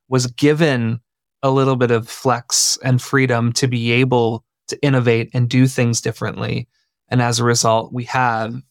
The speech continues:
what I believe is the flagship WordPress event around the world. It is a fantastic experience.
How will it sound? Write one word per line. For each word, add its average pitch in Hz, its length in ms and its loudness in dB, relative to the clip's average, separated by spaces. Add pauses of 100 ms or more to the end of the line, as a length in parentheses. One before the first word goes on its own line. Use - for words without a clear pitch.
(200)
what 123 180 -2
I 117 140 0
believe 120 400 -2
is 117 280 -2
the 120 240 -4
flagship 117 600 -2 (280)
WordPress 117 460 -2
event - 500 -4 (160)
around 117 260 0
the - 60 -6
world. 117 400 -2
It - 120 -4
is 117 200 -4 (120)
a 120 80 -6
fantastic 123 720 -4
experience. - 640 -10